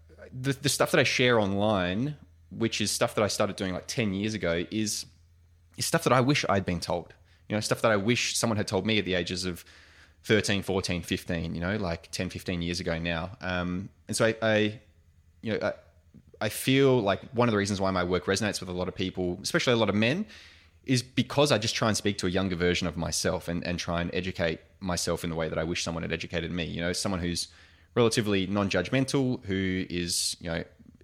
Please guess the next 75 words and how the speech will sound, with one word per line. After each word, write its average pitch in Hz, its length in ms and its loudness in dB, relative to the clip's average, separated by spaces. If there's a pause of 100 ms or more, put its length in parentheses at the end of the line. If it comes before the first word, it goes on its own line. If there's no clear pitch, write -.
knowledgeable 117 680 2
and, 90 140 -2
and 87 160 -4
has, 90 340 -4
you 85 120 -4
know, 85 140 -2
read 101 180 2
up 113 180 -2
on 101 80 -2
some 110 120 -4
of 110 60 -2
these 101 160 -2
things, 107 260 0
but 87 120 -6
is 87 100 -2
sharing 95 320 0
in 87 60 -2
a 85 60 -4
way 85 240 0
that, 85 380 -4
um, 82 420 -4 (480)
you 82 100 -2
know, 76 40 0
is - 120 -4
grounded 95 560 0
and 82 540 -4 (120)
isn't 87 280 -4
too 85 260 -4
airy-fairy. 110 640 2 (380)
Uh, - 60 -8
and 92 340 -4
so 101 100 -2
that's, 110 240 0
like, 92 220 0
the, 87 360 2
the 92 80 -6
stuff - 240 -2
that - 60 -6
I 101 40 0
put - 160 -2
out 95 80 2
into 92 160 -6
the 90 60 -4
world. 117 240 2
It's - 100 -6
the - 60 -4
stuff - 180 -2
that - 100 -4
I 92 200 2
needed 123 360 2
and 90 180 -4
still 135 280 0
need. 104 400 0
You 104 60 -2
know, 113 300 -2
a - 40 -10
lot 98 140 0
of 92 80 -8
the 87 60 -4
research 90 380 -2
that 90 80 -2
I 85 60 0
do 87 180 -2
is 82 80 -4
still 85 220 -4
<laughs> - 40 -6
educating 90 520 -2
me. 120 280 -2
You 101 100 -4
know, 90 40 0
I'm 90 100 -4
still - 180 -4
a 85 40 -6
student, 110 480 -4
um, 95 340 -6